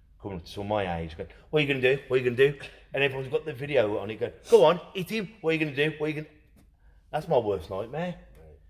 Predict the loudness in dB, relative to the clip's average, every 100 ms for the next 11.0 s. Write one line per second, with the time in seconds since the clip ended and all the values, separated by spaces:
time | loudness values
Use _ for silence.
0 | -20 -12 -4 -2 4 4 4 0 0 -6
1 | -10 -10 -12 -18 -16 -4 -2 -2 -6 -10
2 | -12 -12 -16 -16 -16 -16 -10 -10 -4 4
3 | 6 6 4 4 2 -2 -12 -20 -20 -14
4 | -2 2 2 -2 -14 -18 _ _ -12 -8
5 | -6 -6 -6 -4 -2 -2 -4 -6 -12 -20
6 | _ _ -20 -16 -18 -18 -8 -4 -4 -8
7 | -16 -8 -8 -6 -4 -2 -2 -4 -2 -2
8 | 2 4 4 -2 -2 0 4 2 0 -8
9 | -4 4 6 6 0 -10 -4 -2 -2 -6
10 | -14 -20 -14 -10 -8 -8 -8 -10 -16